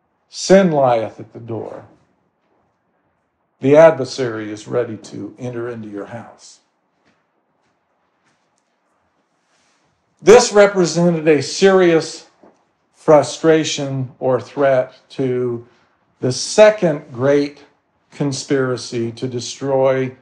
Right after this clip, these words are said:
the souls of men and to capture this creation. And therefore, Satan put it into the heart of Cain to murder his brother. And Abel was slain so that, the theory was, by controlling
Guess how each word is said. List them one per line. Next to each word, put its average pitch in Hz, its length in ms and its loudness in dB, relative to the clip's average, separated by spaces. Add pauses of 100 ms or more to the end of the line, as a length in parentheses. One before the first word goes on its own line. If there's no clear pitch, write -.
(140)
the - 80 -10
souls 131 440 -4
of 117 140 -6
men 113 460 -12
and 117 180 -10
to 113 80 -10
capture 135 640 -8
this 110 220 -10
creation. 107 800 -12 (480)
And 120 260 -6
therefore, 127 640 2
Satan 117 440 -8
put - 240 -14
it 107 80 -12
into 107 200 -12
the 101 100 -20
heart 104 280 -8
of 95 120 -20
Cain 151 520 -10 (380)
to 147 80 -4
murder 123 360 -2
his 104 180 -14
brother. 92 400 -12 (720)
And 113 460 -10 (260)
Abel 143 300 2
was 127 220 -4
slain 131 480 -4
so 127 360 0
that, 117 580 -4 (960)
the 98 120 -8
theory 151 420 2
was, 95 520 -8 (1040)
by 131 240 0
controlling 139 1200 -4